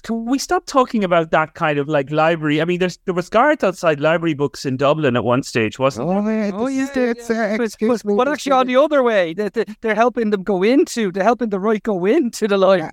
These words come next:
Speaker 2: A-, actually, the most significant thing that has happened with the libraries, Joe, is they've now changed policy.
Speaker 3: Yeah, terrible.
Speaker 2: That if, if you are a seventeen-year-old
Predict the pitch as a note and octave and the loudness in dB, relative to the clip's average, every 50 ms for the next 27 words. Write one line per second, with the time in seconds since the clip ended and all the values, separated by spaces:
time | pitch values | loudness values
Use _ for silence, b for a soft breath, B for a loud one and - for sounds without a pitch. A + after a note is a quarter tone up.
0 | - D#3+ E3 E3+ D3+ - - F3+ F3+ - F3+ E3+ F3 F3+ F#3 - - - - F3 | -4 -2 -2 -2 -2 -2 0 0 0 2 2 2 2 2 2 0 -4 -4 -4 -4
1 | - - E3 F3+ F#3 - - F3+ - - F3 D#3 - - D#3 D3 C#3 B2+ B2+ A#2 | -2 0 0 0 0 0 -2 -4 0 0 -2 0 0 0 0 0 0 0 0 -2
2 | A#2 - - - B2+ B2 A2+ A#2 G#2+ G#2+ G#2+ G2 - G#2 G#2+ A#2 C3 C#3+ B2+ B2+ | -2 -4 -2 -2 -2 -2 -2 -4 -6 -6 -6 -4 -2 -2 0 2 2 0 0 -2
3 | G#2+ - - A2 G2+ G2+ F#2 - A2+ A#2 A#2 B2+ D#3 F3 G3 G3+ - - - E3+ | -4 -4 -4 -4 -4 -4 -6 -4 -4 -4 -2 2 2 2 2 2 0 -2 0 0
4 | D3+ C3+ A#2 G#2+ - - - - - A#2 A#2+ C3 D#3+ E3 - - - - D#2+ C2+ | 2 2 0 -2 -4 -10 -12 -8 -2 0 2 2 2 0 -2 -4 -8 -8 -8 -10
5 | _ _ _ _ - - B2 B2+ D3 E3 E3+ E3+ _ _ _ - - D3+ D#3 E3 | _ _ _ _ -8 -4 -2 -2 -2 -2 -4 -6 _ _ _ -4 0 2 4 4
6 | C3+ B2+ B2+ C#3 C3 - - - - D3 C#3 - - D3 D#3+ F3 F#3 E3+ D3 - | 4 2 2 0 -2 -4 -6 -2 0 0 0 0 0 0 2 2 2 0 -4 -4
7 | A2+ C3 C3+ C3 B2+ B2+ B2 B2 A2+ A#2+ A2+ G#2 - - - - E3 F3 E3+ E3+ | -4 -2 -2 0 0 0 0 -2 -2 -4 -4 -4 -4 -4 0 0 0 0 0 -2
8 | D3 A2 - - C#3 B2+ B2 A#2+ A#2 A#2+ A#2 A2+ A2 G#2+ G#2 F#2+ - | -4 -4 -2 -2 0 0 2 2 2 2 2 2 2 0 0 -2 -4